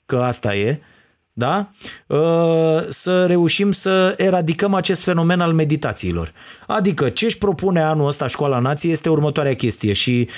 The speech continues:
ă, voiam să vă anunț la final, dar o să profit acum de ocazie.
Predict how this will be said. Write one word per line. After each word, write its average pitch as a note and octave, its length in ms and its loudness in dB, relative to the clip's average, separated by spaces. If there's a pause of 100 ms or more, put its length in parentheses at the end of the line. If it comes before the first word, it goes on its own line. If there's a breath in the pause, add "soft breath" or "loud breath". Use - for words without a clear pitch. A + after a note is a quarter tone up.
(200 loud breath)
ă, C#3 600 2
voiam D3 300 0
să C#3+ 100 -2
vă C#3 80 -2
anunț C#3 160 0
la C3 120 0
final, B2+ 360 0
dar D3+ 100 0
o C3 80 2
să B2 180 0
profit A2+ 380 -2
acum G#2 220 -2
de G#2 80 2
ocazie. C#3+ 560 -2